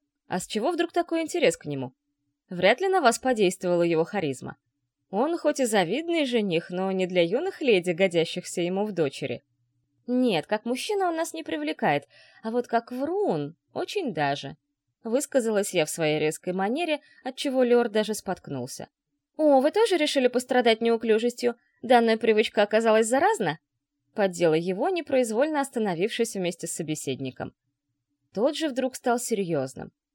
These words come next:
«Предупреждаю, мы вас ловить не станем». «Какие коварные девушки!» Фальшиво огорчился мужчина. И тут же улыбка исчезла.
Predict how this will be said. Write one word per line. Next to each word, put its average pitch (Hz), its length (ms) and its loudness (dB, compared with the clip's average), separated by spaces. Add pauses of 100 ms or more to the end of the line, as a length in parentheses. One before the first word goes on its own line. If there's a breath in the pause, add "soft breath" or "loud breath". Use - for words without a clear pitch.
(420)
«Предупреждаю, 262 760 2
мы 247 120 0
вас 190 260 0
ловить 214 280 -2
не 311 120 -8
станем». 175 460 -6 (760)
«Какие 233 360 -2
коварные 170 600 -2
девушки!» 165 600 -6 (400)
Фальшиво 277 460 -2
огорчился 185 560 -2
мужчина. 131 500 -8 (540)
И 208 140 -2
тут 269 220 0
же 339 140 0
улыбка 247 500 2
исчезла. 139 600 -4